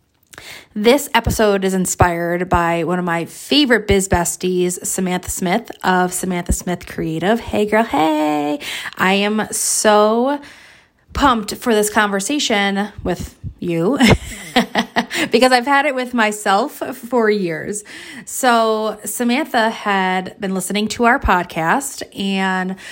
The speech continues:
she thanked me for putting this stuff out there. And for one episode in particular that she really enjoyed, that really resonated with her.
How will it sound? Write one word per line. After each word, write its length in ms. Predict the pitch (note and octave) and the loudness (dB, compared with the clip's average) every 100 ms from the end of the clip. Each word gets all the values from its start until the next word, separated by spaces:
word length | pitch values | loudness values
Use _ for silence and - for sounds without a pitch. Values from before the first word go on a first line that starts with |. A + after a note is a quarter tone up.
| - - | -18 -10
she 800 | - G#3+ G#3 G3 G3 G3 G#3 - | -4 0 0 2 2 0 -2 -12
thanked 560 | - - A#3 E4 - A#3+ | -12 -2 2 2 -2 -4
me 360 | F#3+ F3+ F3+ | -2 -2 -4
for 160 | F#3 G3+ | -6 -8
putting 380 | G3+ - B3+ B3 | -6 -4 -2 0
this 140 | G3 | -2
stuff 220 | - F#3+ - | -2 -4 -2
out 300 | F#3+ G3 G3 | 0 0 0
there. 360 | D#3+ C#3+ C#3 - _ | -4 -4 -6 -12 _
And 300 | G3 F#3 F3+ | -4 -4 -2
for 280 | F#3+ G3 F3+ | 0 0 2
one 340 | F#3+ C4 D4 | 4 4 4
episode 380 | A3+ G#3+ G3 F#3 | 2 0 0 0
in 220 | F#3 F3+ | 0 -4
particular 600 | - - G3+ C#4 G#3 F3 | -8 -10 -2 2 4 4
that 140 | F3 F3+ | 2 0
she 160 | - | 0
really 260 | F3 F3+ F3 | 0 0 0
enjoyed, 400 | F#3 D#4+ C#4+ F#3 | 0 2 2 4
that 120 | F3 | 2
really 200 | F3+ F3+ | 2 2
resonated 560 | F3+ F3 F3+ F3+ F3 F3+ | 2 0 0 -2 -4 -2
with 200 | G#3 - | -4 0
her. 260 | F#3 E3+ | 0 0